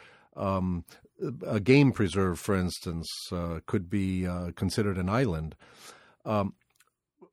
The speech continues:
on real islands, uh, emerged islands, if, if any animal,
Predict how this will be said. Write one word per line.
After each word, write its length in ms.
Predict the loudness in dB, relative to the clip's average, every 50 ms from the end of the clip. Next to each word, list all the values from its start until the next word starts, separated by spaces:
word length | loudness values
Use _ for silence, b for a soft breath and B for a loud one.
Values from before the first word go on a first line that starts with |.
| _ _
on 200 | 6 8 8 10
real 320 | 10 8 8 8 8 8 8
islands, 520 | 8 6 6 4 4 2 2 2 2 0 -2 -4 -8 -6 -2
uh, 220 | 2 2 2 4 4
emerged 600 | 6 8 8 10 10 10 10 8 4 0 0 2
islands, 540 | 2 4 4 2 2 2 2 2 2 0 -2 -6 -6 0
if, 220 | 4 4 4 4 0 -6 -16 -20 _ -20 -10 -2
if 180 | -2 -2 0 0 0
any 400 | 2 4 6 6 6 6 4 4
animal, 540 | 2 4 4 6 6 6 6 6 4 4